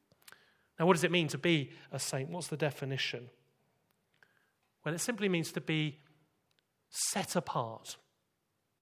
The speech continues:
A saint is somebody who's set apart from the world, set apart by God,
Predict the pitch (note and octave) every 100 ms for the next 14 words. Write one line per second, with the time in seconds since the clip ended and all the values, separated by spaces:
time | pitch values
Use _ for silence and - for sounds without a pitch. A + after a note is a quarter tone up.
0 | _ _ _ _ - - _ _ _ -
1 | - F#3 C#3+ E3 D3+ D#3+ D3+ - G3+ -
2 | - C3 A2 C#3 - G#3 G#3 B2+ A2+ A2+
3 | - - _ _ _ _ _ _ _ _
4 | _ _ - E3 D#3+ F3 E3 D3 F3+ F#3+
5 | G3 - F#3+ F#3+ G3